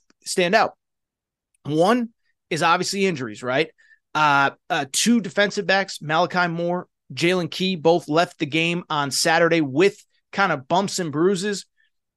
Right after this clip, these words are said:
Nick Saban didn't sound all that concerned when talking about them,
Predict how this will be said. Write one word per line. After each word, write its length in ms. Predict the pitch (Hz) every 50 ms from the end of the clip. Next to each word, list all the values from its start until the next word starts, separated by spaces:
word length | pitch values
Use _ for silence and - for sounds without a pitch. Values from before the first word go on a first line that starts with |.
| _
Nick 140 | - 160 226
Saban 400 | 226 - - 196 196 196 202 190
didn't 220 | 185 190 180 165 -
sound 520 | - - - 160 165 190 214 202 196 185 -
all 200 | - 196 190 185
that 220 | 180 202 190 - -
concerned 540 | - 180 175 - - 185 180 185 185 175
when 160 | 160 160 147 135
talking 440 | - - 190 196 202 - 202 196
about 280 | 190 175 185 185 185 -
them, 320 | 202 190 190 190 196 202